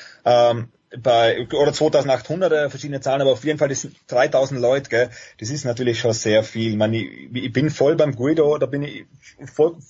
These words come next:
ich glaub, ich glaub, dass das vollkommen stimmt. Ich hoffe aber, ich hoffe aber eher, dass dein stimmt. Wie das dann genau ist mit Ausschuss und sowieso, ich meine, das wird man vor Ort sehen. Das wird eh, wird eh, ich meine, also Markus Waldner war auch positiv in Flachau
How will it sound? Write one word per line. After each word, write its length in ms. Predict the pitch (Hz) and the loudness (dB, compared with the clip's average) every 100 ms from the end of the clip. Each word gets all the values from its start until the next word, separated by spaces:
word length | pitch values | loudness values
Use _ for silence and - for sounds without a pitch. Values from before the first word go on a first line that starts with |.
| - | -8
ich 80 | 151 | -2
glaub, 180 | 151 147 | 0 0
ich 120 | 147 | -4
glaub, 180 | 160 156 | -4 -2
dass 120 | 156 | -2
das 120 | 151 | -2
vollkommen 380 | - 160 160 147 | 0 0 0 -4
stimmt. 360 | - 139 165 - - - - | -6 -6 -8 -10 -16 -14 -2
Ich 80 | |
hoffe 200 | 131 131 | 0 2
aber, 280 | 151 135 117 | 2 2 0
ich 100 | - | -4
hoffe 180 | 131 143 | -4 -2
aber 140 | 139 | -2
eher, 200 | - 139 | -2 -2
dass 160 | 139 113 | -2 -2
dein 180 | 110 135 | -6 -6
stimmt. 300 | - 113 107 - - _ _ | -8 -10 -10 -18 -20 _ _
Wie 160 | 139 151 | -10 -2
das 160 | 175 - | 0 2
dann 140 | 143 | 0
genau 240 | 135 120 | 2 2
ist 140 | 143 151 | 2 -2
mit 120 | 131 | -2
Ausschuss 360 | 98 151 147 123 | 0 0 -4 -6
und 80 | |
sowieso, 280 | 117 135 123 | -4 -2 -2
ich 40 | 117 | 0
meine, 160 | 120 | 0
das 100 | 123 | 0
wird 140 | 139 139 | 0 0
man 120 | 117 | -2
vor 200 | 113 120 | 0 2
Ort 220 | 185 117 | 2 0
sehen. 220 | - 107 | -4 -6
Das 120 | 110 | -4
wird 140 | 117 113 | -4 0
eh, 260 | 113 117 113 - - | 2 2 -2 -12 -12
wird 220 | 117 110 | -6 -2
eh, 140 | 104 | 0
ich 40 | 113 | 2
meine, 160 | 117 | 2
also 160 | 113 113 | 2 2
Markus 300 | 110 120 117 | 0 0 2
Waldner 280 | 110 120 113 | 2 2 2
war 100 | 113 | 2
auch 80 | 117 | 0
positiv 400 | 120 120 107 113 | -4 -4 -6 -6
in 60 | |
Flachau 460 | 110 104 - 107 | -2 -2 2 2